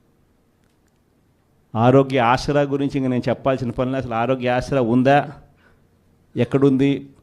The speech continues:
అని అనుకునే పరిస్థితిలోకి ఈరోజు ప్రజలు వచ్చినారు. వన్ జీరో ఫోర్, వన్ జీరో ఎయిట్ ఫోన్ నెంబర్ కొట్టినా కూడా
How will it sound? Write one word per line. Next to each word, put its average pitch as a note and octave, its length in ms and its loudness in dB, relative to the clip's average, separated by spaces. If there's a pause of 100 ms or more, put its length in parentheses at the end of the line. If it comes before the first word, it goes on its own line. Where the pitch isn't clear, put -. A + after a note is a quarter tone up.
అని C3+ 120 -2
అనుకునే C3 380 0
పరిస్థితిలోకి B2+ 760 -2
ఈరోజు B2 220 -2
ప్రజలు G#2+ 320 -2
వచ్చినారు. G#2 420 -12 (840)
వన్ A#2+ 240 2
జీరో C#3 280 4
ఫోర్, C3+ 280 0
వన్ C3 220 -2
జీరో C3 220 0
ఎయిట్ C3 240 0
ఫోన్ C3+ 280 -2
నెంబర్ C3+ 260 0
కొట్టినా C3 360 -6
కూడా C#3 280 -4